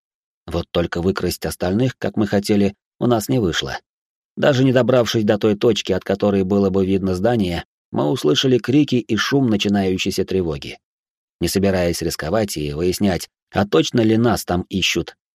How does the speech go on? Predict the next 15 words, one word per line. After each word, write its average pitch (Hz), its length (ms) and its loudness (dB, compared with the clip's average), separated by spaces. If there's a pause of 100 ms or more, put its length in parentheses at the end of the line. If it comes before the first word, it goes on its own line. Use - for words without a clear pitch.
(120)
мы 165 140 2
с - 80 -4
роботом 139 420 2
развернулись 120 680 2 (180)
и 175 140 2
дали 120 320 2
деру 127 300 2
в 110 60 -4
сторону 92 380 -2
пленника. 76 640 -6 (760)
Далеко 180 360 4
тащить 165 400 4
его 147 160 4
не 143 100 4
стали, 73 500 -4